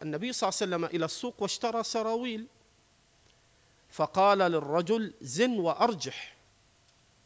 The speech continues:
فنهى الأول عن بيع التمر وفيه عيب حتى يظهر تمره، وهذا نهي،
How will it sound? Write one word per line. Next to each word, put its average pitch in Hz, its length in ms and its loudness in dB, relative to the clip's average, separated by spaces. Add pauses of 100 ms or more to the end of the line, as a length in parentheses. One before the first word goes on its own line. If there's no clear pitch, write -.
(840)
فنهى 240 500 2
الأول 196 720 0 (640)
عن 175 240 -2
بيع 220 260 2
التمر 190 640 0 (600)
وفيه 202 540 2
عيب 196 380 0
حتى 226 440 0
يظهر 196 540 0
تمره، 139 440 -8 (1300)
وهذا 196 400 2
نهي، 180 300 -2